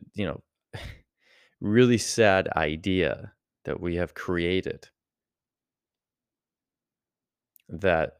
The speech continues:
"Oh, we, we, you know, no, we, we get to create our own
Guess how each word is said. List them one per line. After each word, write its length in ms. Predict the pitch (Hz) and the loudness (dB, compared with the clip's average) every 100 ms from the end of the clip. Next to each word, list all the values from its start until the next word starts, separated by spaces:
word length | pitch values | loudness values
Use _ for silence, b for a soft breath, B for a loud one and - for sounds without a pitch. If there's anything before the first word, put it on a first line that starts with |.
| - | 0
"Oh, 280 | 101 110 101 | 4 6 4
we, 260 | 117 123 - | 2 -2 -6
we, 400 | 123 143 151 147 - | -2 0 0 -6 -6
you 120 | 120 | -2
know, 260 | 110 98 95 _ _ _ - | -2 -2 -6 _ _ _ -12
no, 220 | 92 73 - - | -8 -8 -8 -4
we, 200 | 113 117 | -2 0
we 140 | 131 | 2
get 140 | 139 | 0
to 100 | - | -2
create 440 | - - 104 104 101 | -8 0 4 6 6
our 160 | 92 | 4
own 440 | 92 101 90 78 | 4 2 -2 -6